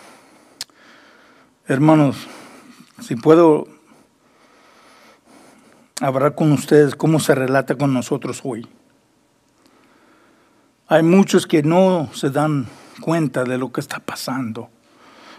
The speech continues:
En este, aquí nos da un ejemplo, un, un verdad. Porque ellos, "El Elías viene primero, primero", sí, sí,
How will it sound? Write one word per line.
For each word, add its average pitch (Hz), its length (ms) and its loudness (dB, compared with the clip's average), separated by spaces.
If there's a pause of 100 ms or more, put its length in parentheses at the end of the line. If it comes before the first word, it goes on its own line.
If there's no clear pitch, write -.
En 147 180 2
este, 175 520 2
aquí 180 460 -2
nos 156 220 0
da 165 220 2
un 165 300 -2 (200)
ejemplo, 202 560 0
un, 165 360 -2 (220)
un 180 420 -2
verdad. 156 680 0 (1900)
Porque 165 420 2
ellos, 208 520 4 (840)
"El 147 180 -6
Elías 151 400 -2
viene 190 480 0
primero, 208 520 2 (200)
primero", 180 380 -2
sí, 208 260 -2
sí, 233 380 -4